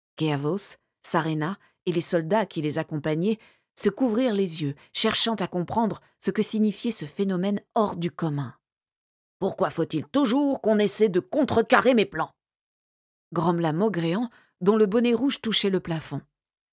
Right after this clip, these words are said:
Le gardien était visiblement en colère, ce qui n'avait rien d'inhabituel.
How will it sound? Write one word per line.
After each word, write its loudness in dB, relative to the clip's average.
Le 0
gardien 2
était -2
visiblement -2
en -6
colère, -2
ce -4
qui -4
n'avait -2
rien -4
d'inhabituel. -6